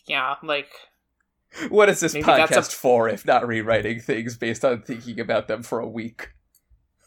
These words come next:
Speaker 1: I feel like our podcast is more about writing our own things based on the things.
Speaker 2: <laughs>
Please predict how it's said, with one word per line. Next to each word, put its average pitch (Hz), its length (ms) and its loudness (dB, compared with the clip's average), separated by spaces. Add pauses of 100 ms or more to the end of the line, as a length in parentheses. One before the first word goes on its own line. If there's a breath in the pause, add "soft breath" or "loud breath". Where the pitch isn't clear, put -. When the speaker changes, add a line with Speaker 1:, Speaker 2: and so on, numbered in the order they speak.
(460 loud breath)
Speaker 1:
I 240 60 4
feel 339 280 -4
like 277 200 0
our 214 120 0
podcast 190 540 -2
is 151 100 -2
more 160 160 0
about 151 280 2
writing 165 320 2
our 143 100 4
own 170 260 0
things 156 380 0
based 170 320 2
on 156 160 2
the 165 80 4
things. 240 540 6
Speaker 2:
<laughs> 349 100 -8